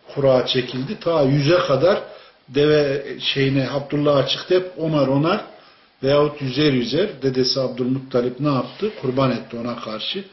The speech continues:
En son Abdullah'a çıkınca Abdullah kurbanlıktan ne yapıldı? Kurtuldu. Ama, e, deveye çıkana kadar hep adak adadı ve kesildi. Yani bir okla işlerini ne yapıyorlardı? Hallediyorlardı. Ve çok zeki olduklarını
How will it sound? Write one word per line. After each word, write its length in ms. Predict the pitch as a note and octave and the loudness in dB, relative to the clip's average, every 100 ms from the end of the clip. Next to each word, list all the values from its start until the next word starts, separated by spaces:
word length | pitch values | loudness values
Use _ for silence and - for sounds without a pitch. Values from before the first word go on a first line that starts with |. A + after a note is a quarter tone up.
| - - - F3+ | -20 -20 -8 0
En 160 | G#3+ | 2
son 220 | - F3+ F3 | 2 0 0
Abdullah'a 580 | D3+ D3 D#3 D3+ D3 | -4 -2 0 2 2
çıkınca 540 | C#3 - F3 E3 C#3 B2 | -2 -4 -2 0 2 2
Abdullah 500 | C3 A#2+ C3 C3 - | -2 -2 -2 -2 -2
kurbanlıktan 760 | B2+ B2 B2 B2 - B2 A#2+ | -2 -2 -2 -4 -8 -6 -2
ne 40 | C#3 | -2
yapıldı? 320 | B2+ - C#3+ D3 | -2 -4 -8 -8
Kurtuldu. 440 | A#2+ - G#2+ F2 - _ - - - - | -10 -12 -16 -16 -20 _ -20 -20 -20 -8
Ama, 380 | D3 E3 D#3+ C3+ - - - _ D3+ | -2 0 0 -2 -12 -20 -20 _ -12
e, 60 | B2+ B2+ B2+ | -8 -8 -2
deveye 380 | D#3+ F#3 F#3+ D3+ | 4 4 4 2
çıkana 460 | - - G#3 G#3 D3+ | 0 0 2 2 2
kadar 260 | E3 G3+ | 2 2
hep 220 | G#3 A#3+ - - - _ _ _ D3 | 2 0 -4 -18 -20 _ _ _ -4
adak 340 | C#3+ D3+ C#3+ | 0 0 0
adadı 340 | B2+ C3+ G#3+ | -2 -2 0
ve 160 | F#3 C#3 | -2 -2
kesildi. 520 | - C3 - D#3 C4 - - | -2 -2 -2 -4 -8 -10 -6
Yani 220 | A#3 C4 | 0 2
bir 80 | C4+ | 4
okla 540 | F4+ E4+ D4 C4 A3+ F#3 | 4 4 4 4 4 4
işlerini 520 | D3+ E3+ D#3 D3 D#3+ | 2 2 2 2 2
ne 60 | |
yapıyorlardı? 840 | G#3 F#3 - D3+ D3 D3 D3 B3+ C#4 - - - | 2 2 2 2 2 2 2 -2 -6 -10 -20 -10
Hallediyorlardı. 1120 | - G3 F3 D3 C3 B2 A#2 A#2 A2+ B2+ G#3+ - - - - - - | 0 2 4 2 0 0 0 -2 -4 -4 -6 -8 -20 -20 -20 -20 0
Ve 140 | G#3 A3+ | 0 2
çok 260 | - - | -2 -4
zeki 480 | - C#3 E3 - G#3 | -4 -2 -2 2 4
olduklarını 720 | E3 D3 C#3+ D3+ C#3+ C#3 C3+ | 4 2 -4 0 2 2 0